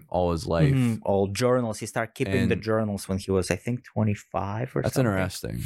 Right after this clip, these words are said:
Speaker 1: And,
Speaker 2: Yeah.
Speaker 1: and basically, he, he, you know, looked through it, and he's like, "Oh, I might have something here." And he,
Speaker 2: Mm-hmm.
Speaker 1: like, he kind of, like, lo-, we went through it all and started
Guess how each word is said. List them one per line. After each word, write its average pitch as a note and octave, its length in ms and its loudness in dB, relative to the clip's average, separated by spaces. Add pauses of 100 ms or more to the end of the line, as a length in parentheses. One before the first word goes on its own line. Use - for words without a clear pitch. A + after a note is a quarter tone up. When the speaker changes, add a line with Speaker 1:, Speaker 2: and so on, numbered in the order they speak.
(220)
Speaker 1:
And, A#2 200 -2
Speaker 2:
Yeah. - 100 -2
Speaker 1:
and C3 220 0
basically, C#3+ 500 2
he, A#2+ 400 4
he, G#2+ 540 2
you G#2+ 100 2
know, F#2 220 4
looked A2 300 0
through G#2+ 260 4
it, G#2 80 2
and G2+ 100 -2
he's F#2+ 100 2
like, F2 200 2
"Oh, F2+ 100 0
I F#2 60 0
might E3 180 4
have G#2 220 2
something C2+ 360 -2
here." E2 220 2
And D#2+ 100 4
he, A2+ 140 4
Speaker 2:
Mm-hmm. G2 120 2
Speaker 1:
like, E2+ 180 2
he F#2+ 80 0
kind G2 180 2
of, F2+ 100 2
like, E2+ 160 2
lo-, F2+ 200 2
we G2 180 4
went F#2+ 240 0
through F#2+ 160 2
it F2+ 60 4
all F2 320 2
and F2 180 -2
started E2 400 -4